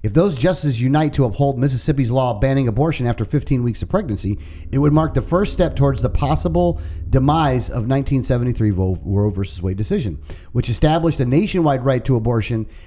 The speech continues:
at any point pr-, before the fetus can survive outside the womb,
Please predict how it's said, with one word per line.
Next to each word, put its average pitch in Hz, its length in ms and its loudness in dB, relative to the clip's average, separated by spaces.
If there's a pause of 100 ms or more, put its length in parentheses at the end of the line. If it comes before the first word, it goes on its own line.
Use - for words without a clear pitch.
(180)
at 170 220 -2
any 180 240 2
point 147 440 2
pr-, - 180 -6
before 131 380 2
the 139 100 0
fetus 160 360 0
can 143 140 2
survive 131 400 2
outside 127 420 0
the 127 60 2
womb, 139 440 4